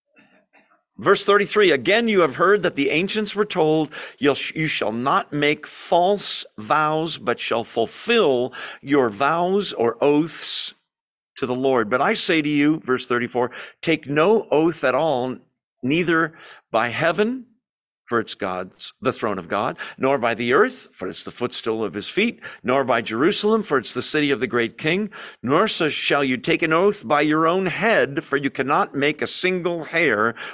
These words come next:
white or black." Yes, I know there's hair color now. This is written two thousand years ago, but you get the point. Make sh-, but make sure your statement is yes, yes, or no, no. Anything beyond these is of evil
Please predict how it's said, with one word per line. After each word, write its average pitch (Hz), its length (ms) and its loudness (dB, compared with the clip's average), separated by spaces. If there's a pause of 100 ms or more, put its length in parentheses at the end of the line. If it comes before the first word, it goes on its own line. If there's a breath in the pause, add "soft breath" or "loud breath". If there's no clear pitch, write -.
white 147 440 -2 (180)
or 143 100 0
black." 120 420 -2
Yes, 113 220 -4
I 131 80 -2
know 135 200 0
there's 135 200 0
hair 131 200 0
color 131 300 -2
now. 117 280 -2
This 107 220 -10
is 98 120 -12
written 107 240 -6
two 95 140 -16
thousand 101 400 -6
years 143 240 -2
ago, 147 200 2
but 143 120 0
you 147 160 -4
get 160 160 -4
the - 80 -4
point. - 360 -4 (1080 loud breath)
Make 175 280 0
sh-, - 220 -4
but 135 280 -2
make 151 180 0
sure 247 300 2
your 175 180 4
statement 165 480 0
is 113 160 -2
yes, 151 340 0
yes, 160 320 2
or 135 160 0
no, 139 280 0
no. 123 320 0
Anything 175 440 0
beyond 143 420 0
these 135 380 -4
is 120 220 -2
of 95 180 -4 (140)
evil 123 560 -2